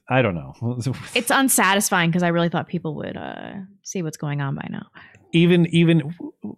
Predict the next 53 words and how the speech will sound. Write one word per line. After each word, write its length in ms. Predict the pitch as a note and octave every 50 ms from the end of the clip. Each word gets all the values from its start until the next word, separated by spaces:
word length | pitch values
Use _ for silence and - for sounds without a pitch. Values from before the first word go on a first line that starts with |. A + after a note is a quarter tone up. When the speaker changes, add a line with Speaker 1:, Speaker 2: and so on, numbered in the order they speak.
| _ _
Speaker 1:
we 120 | - E3
definitely 240 | G3 A#3+ F3 F#3+ D#3+
haven't 140 | C3 B2+ A#2+
been 120 | A2+ A2
right 160 | G2 A2 A2 G#2
about 160 | F#2 F2+ E2+
everything. 400 | G2+ A2+ G#2+ F2 D#2 - D2+ E2+
And 80 | A2 A#2+
I 60 | A#2
don't 160 | A#2+ B2 A#2+
think 140 | A2+ B2+ A2
that 100 | A#2+ A2+
I'm 120 | G#2+ G2+ G2+
right 160 | G#2 A2 A2
about 180 | G#2+ G#2 G#2+ G#2+
everything 600 | G#2+ G#2 A2+ G#2 G#2+ G#2+ G#2 G#2 G2+ G2+ G2 G2+ _ _ _ _
I'm 160 | - A#2 A2
forecasting 720 | A2 - - C3+ C3+ B2+ - B2 A2+ G#2+ - - B2 A2
hypothetically 560 | G#2+ G#2+ G#2 - - - A#2 A2+ G#2+ - D#2+
here 180 | D#2 D#2+ D#2 D2+
either. 340 | D#2 F2+ G2 D#2+ C#2 C2+ - - - - - - - - - -
Uh, 380 | - G2 F#2 F2+ F2 E2+ D#2+ D#2+ E2 - _ _ _ _ _ _ _ _ _ _ _ _ _ _ _
and 100 | - D3+
even 220 | F3+ G3 G3+ F#3+ F#3+
if 180 | F3+ D#3+ -
you, 160 | - D#3 D#3+ D#3+
it's 220 | D#3+ D#3+ D#3 - -
the 100 | - E3
sort 180 | - - G3+
of 40 | G3
thing 100 | F3 E3+
you 100 | E3 C#3+
don't 240 | A#2+ G#2 C3 C#3+ C#3+
wanna 200 | A#2 B2+ D#3+ E3
be 120 | C3+ A2+ E2
right 200 | C#2+ C2+ C2+ C2+
about. 340 | C2+ C2+ - - C2+ -
Like, 240 | - G2 - - -
do, 140 | - A#2+ B2 - - -
is 120 | B2+ B2 A#2+
it 100 | C3 -
Speaker 2:
Yeah. 200 | F3 G3 G3 F3+
Speaker 1:
fun 220 | A#2+ B2 C#3+ D3
to 80 | C#3 C#3+
be 100 | C3+ A#2+
right 240 | G#2+ G2 G2+ G#2 A2+
about 220 | B2+ A#2+ A#2 A2 -
something 260 | - A2+ A2 A#2+ A2+
that 120 | G2+ E2+ - -
ruins 420 | F2+ F#2+ F#2 F#2+ G#2 A#2 A#2+ A2+
your 120 | A2 G2+ F2+
country? 560 | - - G2 G2+ - - D3 D#3 E3 D#3+ - _ _ _ _ _ _ _ _ -
No, 460 | - C3+ - D2 E2 G2+ A#2+ C#3 C3